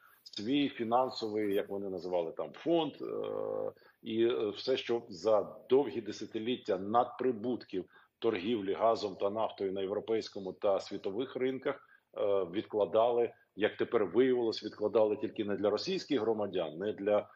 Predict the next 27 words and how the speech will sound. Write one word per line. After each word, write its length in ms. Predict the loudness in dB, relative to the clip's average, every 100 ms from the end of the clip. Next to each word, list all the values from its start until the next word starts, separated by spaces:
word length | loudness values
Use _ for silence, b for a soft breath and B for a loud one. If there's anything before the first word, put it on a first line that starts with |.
| B
самої 520 | 0 0 2 2 2
країни 520 | 2 2 2 0 -2 -4
Російської 400 | -6 -8 -10 -8
Федерації, 440 | -2 -2 0 2
а 80 | 4
відкладали 580 | 2 2 2 4 4 2
на 160 | 2
агресію 420 | 0 0 -2 -4 -4
проти 260 | -4 -4
України. 480 | -6 -4 -6 -6 -8
Так 160 | -8 0
от, 200 | 0 0 B _
і 100 | -4
це 520 | -4 0 4 4 2 -6 -4
теж 320 | 4 4 4
закінчується. 720 | -4 -2 -2 -6 -8 -12 -12 -14 b b
Але 220 | 0 2
що, 220 | 2 0 0
пане 220 | 0 -2
Сергію, 340 | -4 -2 -2
ще 220 | -2 0
й 40 | 0
важливо, 500 | 2 0 -2 -2 -4
що 300 | 0 0 0 -12 _
поповнення 1000 | -2 -2 0 2 4 2 -2 -2 -6 -8 _
не 220 | -8 -6
буде 520 | -4 -4 -4 -4 -6